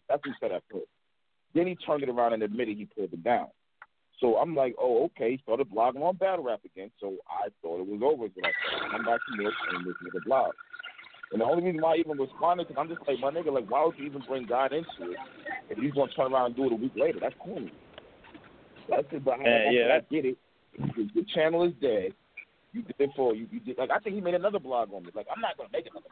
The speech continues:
Speaker 1: response. It's over with. You know what I'm saying? I just felt that was real corny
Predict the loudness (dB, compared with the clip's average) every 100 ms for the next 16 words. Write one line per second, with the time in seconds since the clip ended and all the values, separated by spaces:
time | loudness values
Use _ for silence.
0 | -18 -4 -4 0 0 0 -2 -12 -14 -20
1 | _ -10 -6 -6 -2 -2 2 2 2 0
2 | 0 2 0 0 -2 0 2 2 2